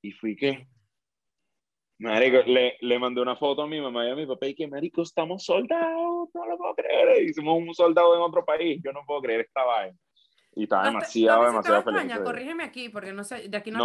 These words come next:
Speaker 2: estoy segura.
Speaker 1: no.
Speaker 2: Nunca has venido a España, ¿verdad? ¿Tienes planes?
Speaker 1: No, esperaría, eh, espero en algún momento ponerme la vacuna que permite, <laughs>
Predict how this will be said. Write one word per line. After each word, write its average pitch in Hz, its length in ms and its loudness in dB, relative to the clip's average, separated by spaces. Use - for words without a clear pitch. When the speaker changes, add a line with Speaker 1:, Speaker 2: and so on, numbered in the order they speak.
Speaker 2:
estoy 110 140 4
segura. 104 180 2
Speaker 1:
no. 98 120 -2
Speaker 2:
Nunca 247 280 -4
has 294 60 -4
venido 311 200 -4
a 277 40 -6
España, 226 380 -2
¿verdad? 202 300 -2
¿Tienes 277 260 -2
planes? 311 340 0
Speaker 1:
No, 104 300 2
esperaría, 117 1080 0
eh, 101 160 -6
espero 110 360 0
en 135 160 -4
algún 107 220 -2
momento 113 1080 0
ponerme 101 360 -2
la 120 120 4
vacuna 101 360 0
que 117 120 0
permite, 92 340 -6
<laughs> - 680 -8